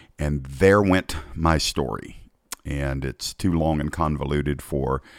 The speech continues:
an episode of Mavericks and Misfits 'cause I wanna stay on point today. But if you are interested in reading the twists and turns of the story of Jeff Lyle, you can get a copy of my book, Figuring It Out As I Go. You can get that on Amazon, or you can order it at transforming truth dot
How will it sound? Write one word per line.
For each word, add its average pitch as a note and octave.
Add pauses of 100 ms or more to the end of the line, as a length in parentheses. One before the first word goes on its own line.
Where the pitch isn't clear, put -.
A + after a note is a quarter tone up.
(300)
an D2
episode D2+
of C#2
Mavericks C#2+
and C#2
Misfits C#2+
'cause C#2+
I C#2
wanna C#2
stay C#2+
on C2
point E2
today. C#2+
But E2+
if D2+
you D2
are D#2
interested C#2+
in C2+
reading C#2
the C#2
twists -
and C#2
turns D2+
of C2
the -
story C#2+
of C2
Jeff -
Lyle, E2+ (440)
you D2+
can D2
get D2
a -
copy D2
of C#2
my C2+
book, C#2+
Figuring C#2+
It C2
Out C2+
As C#2
I C#2
Go. C#2+
You C#2+
can C#2+
get -
that -
on D2
Amazon, C#2
or C#2
you C#2+
can -
order -
it C#2
at -
transforming C2
truth -
dot -